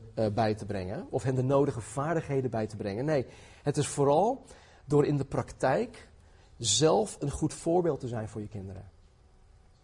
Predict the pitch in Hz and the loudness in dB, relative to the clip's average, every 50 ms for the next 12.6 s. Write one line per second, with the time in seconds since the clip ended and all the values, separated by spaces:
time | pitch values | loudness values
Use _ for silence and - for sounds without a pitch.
0 | - - - - _ _ - - - - - - - - - - - 127 131 160 | -20 -20 -20 -20 _ _ -20 -20 -20 -20 -20 -20 -20 -20 -14 -6 -2 2 2 2
1 | 156 - 175 175 165 156 151 147 - - - - - - - _ - _ _ - | 2 4 4 6 6 6 4 2 -4 -16 -20 -20 -20 -20 -20 _ -20 _ _ -20
2 | - - - - - - 202 208 196 190 175 165 151 131 - 151 170 190 196 - | -20 -20 -18 -2 4 4 6 6 6 6 6 6 6 4 2 2 2 2 2 2
3 | 190 165 147 - - - - - 226 - - - - 196 196 196 - - - - | 2 0 0 0 -2 -4 0 0 0 0 -2 -4 0 0 0 0 -2 -8 -12 -10
4 | 123 117 110 156 160 170 180 160 143 147 170 180 180 165 - 170 160 156 147 147 | -6 -2 0 2 4 4 4 4 2 2 4 2 2 2 0 -2 -2 0 -2 -2
5 | 139 - 131 117 110 107 131 165 175 190 196 185 151 156 151 139 151 151 156 151 | -2 -2 -4 -4 -2 0 0 2 2 2 0 0 0 0 0 0 0 0 0 0
6 | 131 107 110 107 92 85 - - - - - - - - - - - - - - | -2 -2 -4 -6 -6 -6 -10 -16 -20 -20 -20 -20 -20 -20 -20 -20 -20 -20 -20 -20
7 | - - - _ _ - - - - - - - - - - - - - - - | -20 -20 -20 _ _ -20 -20 -20 -20 -20 -20 -20 -20 -20 -20 -20 -20 -20 -20 -20
8 | - _ - 135 139 147 143 156 160 151 151 139 - 156 151 151 147 156 151 147 | -14 _ 0 2 2 2 2 2 0 0 0 -2 0 0 0 2 2 0 0 0
9 | 147 165 151 147 139 - 117 - - 143 147 170 220 - - - - - - - | 0 0 -2 -2 -2 -6 -8 -8 -6 -4 -2 -2 -4 -6 -10 -18 -20 -20 -20 -20
10 | - - - - - - - - - 151 139 135 - - - - 190 185 196 190 | -20 -20 -20 -20 -20 -20 -10 -2 2 2 2 2 -2 -10 -4 0 0 0 0 0
11 | - 147 - - 131 143 139 139 - 131 127 127 - - 202 196 208 202 185 165 | -4 -6 -4 0 2 2 2 2 0 -4 -4 -4 -2 0 2 2 2 2 0 0
12 | - - 143 135 117 - 120 139 151 151 156 151 | 0 0 -2 -2 -2 -4 -2 0 0 0 0 -2